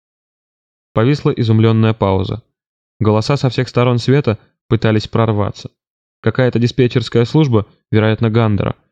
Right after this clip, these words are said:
приказала им очистить эфир. Чарли снова заговорил. «Спитберт, это Чарли.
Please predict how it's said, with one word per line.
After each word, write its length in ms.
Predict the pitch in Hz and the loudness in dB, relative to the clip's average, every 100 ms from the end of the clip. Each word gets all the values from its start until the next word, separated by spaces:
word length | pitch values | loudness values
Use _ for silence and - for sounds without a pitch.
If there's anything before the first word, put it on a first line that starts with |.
| _ | _
приказала 480 | - 117 117 113 151 | -2 0 0 0 2
им 140 | 135 123 | 2 0
очистить 420 | 113 120 120 113 | 0 -2 -2 -2
эфир. 320 | 117 104 101 - _ _ _ _ _ _ | -2 -2 -4 -8 _ _ _ _ _ _
Чарли 340 | - 131 135 135 | -4 -2 0 0
снова 320 | - 120 120 | 0 0 2
заговорил. 540 | 117 117 120 110 104 - _ _ _ | 2 2 2 0 -2 -6 _ _ _
«Спитберт, 500 | - - 160 113 98 - | -6 0 2 2 -2 -2
это 200 | 123 147 | -2 0
Чарли. 440 | 170 143 107 - | 0 2 0 -2